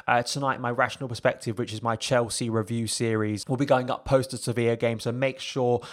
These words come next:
you hit that notification bell so you don't miss tonight's review after the game. Let's hope I'm talking about a positive result after the game tonight at Stamford Bridge. But let's get into the first story, which of course is about Edouard Mendy. I made my team selector yesterday,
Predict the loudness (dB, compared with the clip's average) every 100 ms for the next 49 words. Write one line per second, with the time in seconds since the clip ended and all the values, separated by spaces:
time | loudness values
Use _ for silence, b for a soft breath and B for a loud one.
0 | B -4 -2 0 0 -2 -2 -2 -2 0
1 | 2 2 2 -4 2 4 4 2 -6 -8
2 | -6 -4 -6 -6 -4 -2 -2 -2 B B
3 | -2 -2 -4 -6 -4 -2 -4 0 0 2
4 | 0 -2 -6 -4 -4 0 0 0 -2 -2
5 | -4 -4 0 6 6 4 B B B 0
6 | 0 -4 -4 -4 -4 -8 -6 -6 -6 -12
7 | -10 -6 -6 -4 -8 -6 0 0 0 0
8 | 2 2 0 -2 -2 -2 0 4 6 6
9 | 4 0 0 2 0 -4 -4 2 2 0
10 | -6 B B B 2 4 6 6 6 4
11 | -2 2 2 2 2 -2 -2 -2 -4 0
12 | 2 4 4 4 2 2 0 0 4 2
13 | 2 2 2 0 2 4 6 2